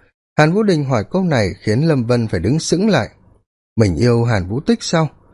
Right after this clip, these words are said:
Hàn Vũ Đình cảm thấy rõ ràng tâm tình kích động của Lâm Vân, tuy Lâm Vân không trả lời nhưng nàng đã biết đáp án.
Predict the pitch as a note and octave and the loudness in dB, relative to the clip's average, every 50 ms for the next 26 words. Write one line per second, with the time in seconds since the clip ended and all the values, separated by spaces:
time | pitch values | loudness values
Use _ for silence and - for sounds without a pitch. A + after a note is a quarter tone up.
0 | _ _ _ _ _ _ _ _ - D#3+ E3 F3+ A3+ G#3+ G#3 F3 D3 C3+ - C#3 | _ _ _ _ _ _ _ _ 2 2 4 4 2 2 2 0 0 -2 -2 -2
1 | A#2 F#2+ D#2+ - - G#2+ A2 D3 F3 G3+ G3 A3 - - C3+ G#2 F2 F2 - C3 | -2 -2 -4 -6 -4 -2 -2 0 0 -2 -2 0 0 0 0 0 -2 -2 -2 -2
2 | C3 B2+ - C3+ A2 E2+ - - A3+ A3 - E3+ D#3 C3 - - - F#2 F#2 A#2+ | -2 0 0 -2 -2 -2 -2 -6 -6 -4 0 0 0 0 0 -4 -4 -2 0 0
3 | C3 C3 B2 C#3 C#3 C#3+ B2+ - - - - - _ _ - G#3+ G#3 G#3+ G3+ G3 | 0 0 0 0 0 0 -2 -6 -14 -20 -20 -20 _ _ 0 2 2 2 0 0
4 | G3+ G#3 G3+ - - A3 G#3+ G3+ - G#2+ F#2 F2 F#2+ G2+ G#2 G2+ F2 - - - | -2 -4 -4 -2 -2 -2 -2 -2 -2 -4 -2 0 0 0 0 0 -2 -4 -4 -2
5 | A#2 B2+ B2 A#2+ A#2 G#2 E2+ D#2+ E2+ F#2+ A2 C3+ E3+ F3+ F3+ - D#3 D#3+ E3 - | 0 0 2 2 0 0 -2 -2 -4 -4 -2 0 0 -2 -2 -2 -4 -4 -4 -4
6 | - F#2+ F2+ A2 E3+ A3+ | -4 -4 -2 0 0 -2